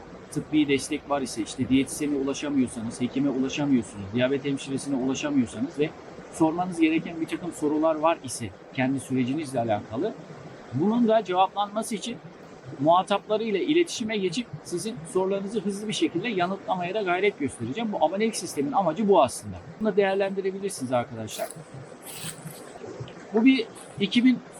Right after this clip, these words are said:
yirmi dörde entry videosu oldu aslında. Kısaca hipoglisemi ve hiper-, hiperglisemi konusunda benim nasıl bir hamle aldığımı, ne tür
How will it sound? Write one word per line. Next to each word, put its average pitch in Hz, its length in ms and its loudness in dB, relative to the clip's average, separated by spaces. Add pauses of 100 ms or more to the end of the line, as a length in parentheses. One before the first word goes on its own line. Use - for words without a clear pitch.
(120)
yirmi 220 300 6
dörde 226 280 2
entry 214 460 0
videosu 139 360 0
oldu 123 160 2
aslında. 160 480 -4 (160)
Kısaca 226 460 2 (140)
hipoglisemi 208 640 0
ve 202 60 0
hiper-, 180 360 2 (180)
hiperglisemi 180 680 -2
konusunda 170 520 0 (280)
benim 190 220 0
nasıl 196 240 2
bir 165 60 2
hamle 156 320 0
aldığımı, 143 380 2 (380)
ne 190 120 2
tür 190 160 2